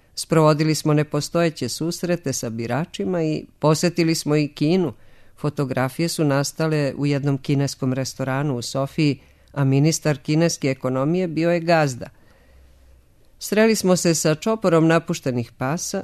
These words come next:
obećali smo da ćemo rešiti njihove probleme razmnožavanja i podelili smo im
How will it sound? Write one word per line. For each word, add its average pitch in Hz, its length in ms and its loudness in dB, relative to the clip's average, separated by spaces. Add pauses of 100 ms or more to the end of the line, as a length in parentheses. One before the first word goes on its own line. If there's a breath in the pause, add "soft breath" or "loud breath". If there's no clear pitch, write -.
obećali 165 500 2
smo 165 200 0
da 156 140 2
ćemo 160 260 0
rešiti 143 500 -2
njihove 131 400 -4
probleme 175 560 0
razmnožavanja 151 1040 0
i 165 300 -2 (120)
podelili 170 580 2
smo 170 220 0
im 160 220 2